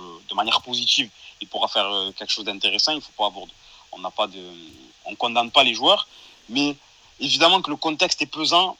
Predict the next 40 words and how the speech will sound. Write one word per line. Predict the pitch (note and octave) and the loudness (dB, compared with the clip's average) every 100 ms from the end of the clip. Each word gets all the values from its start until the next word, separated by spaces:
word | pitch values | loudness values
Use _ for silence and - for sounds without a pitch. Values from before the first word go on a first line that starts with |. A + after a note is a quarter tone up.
| - | -6
Enfin, | C#3+ | -2
moi, | D#3+ | 0
je | F3+ | 2
pense | F#3+ - | 2 0
que | |
le | D3+ | -4
contexte | C#3 D#3 E3 D#3 C#3+ | -6 -2 -2 -2 -8
est | |
vraiment | A#2 E3 F3 F3 | -2 2 4 2
pesant | D3 C#3 D3+ D#3+ _ _ | 0 0 0 0 _ _
quand | - | -2
le | C3 | 0
projet | B2+ G#2 C3 B2+ | -2 -4 -2 0
est | C#3+ | 4
bancal | B2 A#2+ C3+ C#3+ B2+ | 2 2 6 6 6
et | |
que, | A2 A2+ A2 G#2+ - - - - - _ | -2 -2 -2 -2 -16 -20 -20 -20 -20 _
voilà, | A2 C3 | 6 6
on | A#2+ | 6
ne | |
sait | A#2 A#2 | 2 4
pas | C3 | 2
où | C3 | 2
vraiment | A#2+ - B2 B2 | -2 -2 4 4
où | B2+ | 4
on | A#2+ A#2+ | -2 -2
va, | A#2+ B2+ C3+ C3+ | 6 8 10 8
il | |
n'y | A#2+ | 4
a | G#2+ | 2
pas | A#2+ | 0
vraiment | A2 B2 A#2+ | 0 0 0
de | A#2+ | 0
leader, | A#2+ A#2+ A#2 C3+ C#3 | -8 -6 -2 2 2
que | - | 2
ce | B2 | -2
soit | - | -2
dans | A#2+ B2 | 0 -2
le | A#2+ | -2
groupe | A2+ C3 C3 | -8 -8 -8